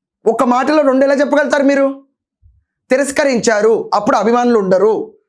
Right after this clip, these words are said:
ఎవరి అభిమానులు? తోలుకొచ్చిన వాళ్ళు. ఎలా చెప్తావు తోలుకొచ్చిన వాళ్ళని? మామూలుగా సెన్సిబుల్గా ఉన్న వాళ్ళు ఎవరు? రాష్ట్రంలో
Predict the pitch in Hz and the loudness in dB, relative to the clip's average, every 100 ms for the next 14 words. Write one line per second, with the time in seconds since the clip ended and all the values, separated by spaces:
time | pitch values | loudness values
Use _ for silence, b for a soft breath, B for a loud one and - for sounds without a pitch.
0 | _ _ 190 233 285 311 247 233 226 208 | _ _ -2 0 0 0 0 0 0 0
1 | 214 - - - 254 294 285 247 226 220 | 0 0 -4 0 0 2 0 -2 0 0
2 | 190 190 208 202 - b b 202 233 277 | 0 2 2 0 -2 b b -2 0 0
3 | 269 269 269 262 247 247 240 233 214 214 | 0 -2 0 0 0 0 0 -2 -2 0
4 | 208 202 B B B 196 226 285 320 311 | 0 -2 B B B 0 0 2 0 0
5 | 277 269 262 226 277 277 254 247 247 214 | 0 -2 -2 0 0 0 0 0 0 0
6 | 220 214 - B B - 220 247 - 285 | 0 0 -4 B B -4 -2 -2 -2 0
7 | 262 240 233 | 0 -2 -4